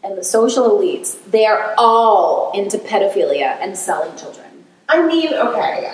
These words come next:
Speaker 2: not, I'm not saying they're right. I'm not <laughs> saying they're right.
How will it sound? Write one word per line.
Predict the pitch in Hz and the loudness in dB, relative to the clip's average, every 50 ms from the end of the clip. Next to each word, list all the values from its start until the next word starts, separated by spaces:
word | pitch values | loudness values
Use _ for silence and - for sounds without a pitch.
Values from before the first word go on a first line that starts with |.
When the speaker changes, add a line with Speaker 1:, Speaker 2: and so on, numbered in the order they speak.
| - - | -6 -2
Speaker 2:
not, | 220 214 220 220 220 220 - - 202 | 0 2 2 0 -2 -2 -4 -4 -6
I'm | 208 208 | -2 -2
not | 185 175 - - - - | 0 0 0 0 -2 -4
saying | - - - - 180 | -4 -4 -4 -6 -6
they're | - - | -10 -10
right. | - - - - - - - - _ - | -10 -12 -14 -14 -16 -18 -20 -20 _ -14
I'm | 160 160 - - - | -14 -14 -14 -10 -8
not | - - - - | -6 -4 -4 -4
<laughs> | - | -4
saying | - - 277 277 294 294 285 262 | 0 2 4 4 4 4 4 4
they're | 247 240 | 4 4
right. | - - - - - - - - | 4 2 2 0 0 -2 -4 -8